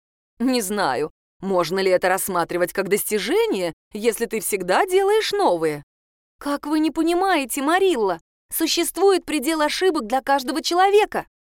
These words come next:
Когда я подойду к нему, ошибки сами собой кончатся. Это утешает». «Пойди и брось лучше этот пирог свиньям», велела Марилла.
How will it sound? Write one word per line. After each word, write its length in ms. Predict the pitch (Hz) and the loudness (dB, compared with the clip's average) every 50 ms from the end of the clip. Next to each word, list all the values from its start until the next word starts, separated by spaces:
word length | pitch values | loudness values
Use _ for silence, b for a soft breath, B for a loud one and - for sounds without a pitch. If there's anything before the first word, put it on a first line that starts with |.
| _ _ _ _ - | _ _ _ _ -8
Когда 340 | - 196 196 196 214 208 | -6 -4 -2 0 0 0
я 60 | 208 208 | 0 -2
подойду 440 | - 202 202 202 208 202 196 196 | -2 0 0 0 2 2 0 0
к 60 | - 220 | 0 -2
нему, 340 | 226 240 294 415 453 427 - _ _ _ _ _ | -4 0 0 0 0 0 -4 _ _ _ _ _
ошибки 460 | - 220 262 - - 427 - - 269 | -6 -6 -4 0 -2 -2 -2 -2 -6
сами 260 | 233 - 254 233 240 | -4 -2 -2 -2 -2
собой 340 | 247 - 247 254 214 247 240 | -2 -2 -2 0 0 -2 -2
кончатся. 600 | - - 262 302 339 - 330 - - - 285 277 _ _ _ _ _ _ _ - | -2 -4 -2 -2 -2 -4 -6 -8 -8 -8 -10 -10 _ _ _ _ _ _ _ -6
Это 260 | 214 240 247 - 311 | -4 -4 -2 -2 -2
утешает». 680 | 339 339 - 392 359 - - 294 262 269 277 294 - - _ _ _ _ _ _ _ _ _ _ _ _ _ | -2 0 0 -2 -2 0 0 2 2 2 0 -4 -8 -16 _ _ _ _ _ _ _ _ _ _ _ _ _
«Пойди 480 | - 185 185 185 185 165 160 196 208 202 | -2 0 2 2 2 0 -2 -4 -2 -2
и 60 | 190 | -2
брось 360 | 175 196 208 214 226 - - | 0 2 2 2 2 0 -2
лучше 340 | 220 220 220 - - - 208 | -4 -4 -4 -4 -4 -4 -2
этот 220 | 202 196 208 - | -2 -2 -4 -4
пирог 320 | - 220 226 233 247 240 - | -2 0 2 2 2 2 0
свиньям», 680 | - - 254 294 349 403 415 370 220 180 165 160 156 - _ _ _ _ | -4 -6 -2 -2 -2 -2 -2 -4 -4 -4 -4 -6 -8 -10 _ _ _ _
велела 420 | - 202 233 220 196 185 160 160 175 | -8 -4 -2 -2 0 0 -2 -2 -2
Марилла. 560 | 220 269 320 320 208 165 156 147 143 147 | -2 -2 -2 -2 -2 -2 -2 -4 -6 -8